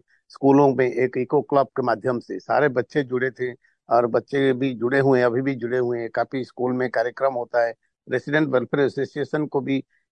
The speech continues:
काफी इन्वॉल्व किया जा सकता है। जब तक आम आदमी जिसको नहीं समझेंगे, ये मेरा भी responsibility है, आप इसको कम करना बहुत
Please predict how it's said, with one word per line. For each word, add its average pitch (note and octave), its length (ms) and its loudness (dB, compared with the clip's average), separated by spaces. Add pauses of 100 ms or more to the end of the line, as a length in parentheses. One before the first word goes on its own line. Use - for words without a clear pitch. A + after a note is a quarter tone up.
काफी C3+ 260 2
इन्वॉल्व C3 300 2
किया B2 240 2
जा A#2 160 0
सकता A#2+ 340 -6
है। B2+ 100 -4
जब C3 120 -2
तक F#3 260 -4 (160)
आम E3+ 260 2
आदमी D3 280 -4
जिसको D3 320 -8
नहीं D3 180 2
समझेंगे, C#3 460 -4
ये C3+ 180 -2
मेरा B2+ 240 0
भी C3+ 300 -6 (100)
responsibility A#2 760 -6
है, B2 160 -2 (300)
आप A#2+ 280 2
इसको C3 280 -2
कम B2 280 -2
करना B2 300 -2
बहुत A2+ 240 -4